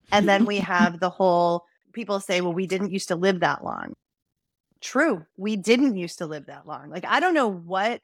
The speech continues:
Speaker 1: yeah, evolutionary charts these people and these women on these blogs that are bitching about the patriarchy and saying that, you know, it's not because we're aging. Yes, it is because we're aging. If you look at the average lifespan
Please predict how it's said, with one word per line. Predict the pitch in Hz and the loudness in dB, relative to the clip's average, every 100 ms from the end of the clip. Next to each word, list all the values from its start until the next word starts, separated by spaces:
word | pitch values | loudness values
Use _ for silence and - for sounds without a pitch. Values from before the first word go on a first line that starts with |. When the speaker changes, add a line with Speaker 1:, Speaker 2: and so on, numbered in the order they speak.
| _ _ _ _ - | _ _ _ _ -10
Speaker 1:
yeah, | 190 180 | -4 0
evolutionary | 202 220 214 208 214 185 | 2 2 2 2 0 0
charts | - 180 170 254 - | 0 0 2 0 -6
these | 208 190 | -4 -4
people | - 190 202 196 | -4 -4 2 4
and | 190 | 4
these | 170 160 | 0 -2
women | 170 175 180 | -2 0 0
on | 165 | 0
these | 160 156 151 - | -2 -4 -8 -6
blogs | 170 160 165 180 | 2 4 4 0
that | 175 | -2
are | 165 160 | -2 0
bitching | 185 175 175 | -2 -2 -2
about | 175 151 | 0 0
the | 170 | -2
patriarchy | 185 - - 175 175 190 175 | -6 -4 2 2 4 2 0
and | 165 | -2
saying | - 160 160 | -2 0 0
that, | 156 151 _ _ _ | 0 -2 _ _ _
you | 190 | 0
know, | 170 151 160 - | 2 2 0 -6
it's | 180 190 | -10 0
not | 175 175 | 2 2
because | 185 185 156 | -2 -4 -2
we're | 170 156 | -4 -4
aging. | 151 151 196 214 220 | -8 -6 -6 -6 -8
Yes, | 190 220 330 - | 0 2 2 2
it | 339 | 2
is | 254 311 330 | 4 2 0
because | 285 262 208 | -6 -4 -4
we're | 202 | -4
aging. | 160 170 160 151 | -4 -6 -6 -8
If | 165 | -8
you | 208 214 190 | -6 -4 0
look | 311 | 0
at | 269 | 0
the | 254 208 | -2 2
average | 190 190 - 170 | 2 0 -6 0
lifespan | 180 - - 185 165 160 | 0 -2 -6 -2 0 0